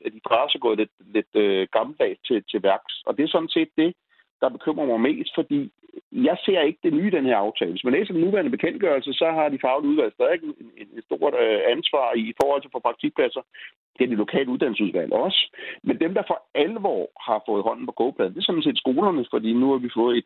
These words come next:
entydigt ansvar for at skal både skaffe de her praktikpladser, og så også matche dem til de elever, der ikke selv kan finde en praktikplads. Og hvis man så lige ser på, hvem det er, der rent faktisk sidder, øh, med, med kompetencerne, så er det jo, øh,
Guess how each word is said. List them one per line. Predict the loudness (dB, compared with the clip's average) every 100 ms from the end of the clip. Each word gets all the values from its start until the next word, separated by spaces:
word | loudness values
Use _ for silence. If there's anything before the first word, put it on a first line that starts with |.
| _
entydigt | 0 2 2 0 2 0
ansvar | 0 0 0 0
for | 0 0 -2
at | -6
skal | -2 0 0 -2 _ _ _ -2
både | 2 2 2 0 -2 -2
skaffe | 0 0 -2 -6
de | -2
her | 0 0
praktikpladser, | -2 -4 -6 0 0 2 0
og | 0
så | 0 0
også | -2 -2
matche | -2 -2 -6
dem | -6 -6
til | -6 0
de |
elever, | 2 2 2
der | -2
ikke | -2 -2
selv | -2 -4
kan | -8
finde | -4
en | -4 -6
praktikplads. | -8 -10 -6 -8 -8 -14 -12 -12 -14 _ -2
Og | 0 2 0 -2
hvis | -2 0
man | 0
så | 0
lige | 0 2 2
ser | 2 2
på, |
hvem | 2 2
det | 2
er, | 2
der | 0
rent | 0 0
faktisk | 0 0
sidder, | 0 0 -2 -4
øh, | -4 2
med, | 2 2 0
med |
kompetencerne, | -2 -2 0 -2 -2 -4 -4
så | 0 2 2
er | 2
det | 0
jo, | -2 -4
øh, | -4 0